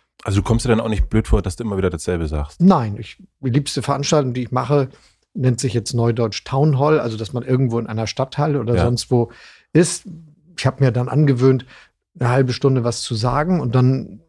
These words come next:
Speaker 2: wenn's geht, eine Stunde alle Fragen zu beantworten. Und das hat immer sehr, sehr gut geklappt und mir auch viel Spaß gemacht und ist so ein bisschen so ähnlich wie das, was gleich am Anfang stand, dass ich nämlich auftrete, vor vielen Leuten und was sage.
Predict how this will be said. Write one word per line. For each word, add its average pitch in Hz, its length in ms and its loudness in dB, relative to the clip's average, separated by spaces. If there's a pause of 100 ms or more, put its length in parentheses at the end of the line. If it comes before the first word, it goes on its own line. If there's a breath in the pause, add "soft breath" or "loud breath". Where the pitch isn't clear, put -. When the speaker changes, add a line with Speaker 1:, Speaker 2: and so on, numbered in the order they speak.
(100)
Speaker 2:
wenn's 127 240 0
geht, 131 180 -2
eine 123 80 -4
Stunde 143 360 0
alle 127 120 -4
Fragen 139 360 0
zu 127 120 -10
beantworten. 113 800 -6 (240)
Und 120 160 -2
das 117 160 -2
hat - 140 -8
immer 131 180 2
sehr, 120 200 0
sehr 113 140 -2
gut 110 200 -8
geklappt - 400 -8
und 127 100 -6
mir 123 100 -8
auch 110 60 -14
viel 117 160 -6
Spaß 120 400 -8
gemacht 143 320 -4 (300 loud breath)
und 139 100 -4
ist 135 100 -4
so - 80 0
ein 120 60 4
bisschen 143 380 0
so 127 140 0
ähnlich 139 320 -2
wie 127 80 -2
das, 127 240 -2
was - 280 -4 (320 loud breath)
gleich 139 200 0
am 143 120 -4
Anfang 117 400 -2
stand, - 500 -6
dass 120 160 -6
ich - 160 -8
nämlich 123 400 2 (360 loud breath)
auftrete, 156 720 0
vor 131 160 -4
vielen 131 240 2
Leuten 127 260 2
und 117 80 -4
was 113 140 -8
sage. 135 380 -2